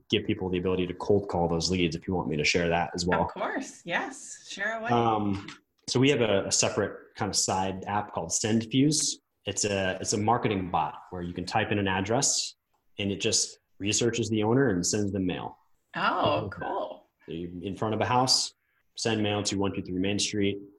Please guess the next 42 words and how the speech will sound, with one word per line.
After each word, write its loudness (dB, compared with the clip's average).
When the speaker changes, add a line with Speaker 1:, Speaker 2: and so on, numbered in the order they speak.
Speaker 1:
It -10
does 0
all 2
the 0
address 0
checks, 0
make -4
sure -4
it's -2
a, -4
a -4
vacant -4
property 4
or, -2
uh, -4
absentee -2
owner, 4
and 2
then 2
it -2
sends -2
mail. -6
Well, 2
we 6
also 4
just -2
released 0
something 0
called -4
Target. 2
I 0
actually 4
haven't, 4
I -12
don't 2
know 4
if -6
I'm 0
supposed -2
to 0
say 2
this, 2